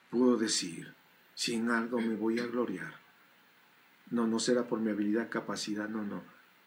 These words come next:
será por la obra de la cruz de Cristo. Porque cuando yo voy allá y recuerdo todo aquello que Cristo lo hizo, todo, por mí y para mí, lo puedo empezar a disfrutar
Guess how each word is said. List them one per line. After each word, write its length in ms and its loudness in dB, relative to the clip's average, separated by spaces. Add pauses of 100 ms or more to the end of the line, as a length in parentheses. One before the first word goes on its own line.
(440)
será 340 -4
por 140 -4
la 120 -6
obra 260 -4
de 120 -10
la 120 -10
cruz 220 -12
de 80 -14
Cristo. 340 -12 (1080)
Porque 300 -2
cuando 280 -2
yo 260 0
voy 240 2
allá 320 0
y 80 2
recuerdo 580 -4 (1300)
todo 300 4
aquello 480 2
que 160 -4
Cristo 440 -4
lo 160 0
hizo, 340 -4 (180)
todo, 300 0 (920)
por 160 -4
mí 140 2
y 40 0
para 280 0
mí, 240 -2 (1040)
lo 140 -6
puedo 280 0
empezar 380 -6
a 60 -10
disfrutar 640 -12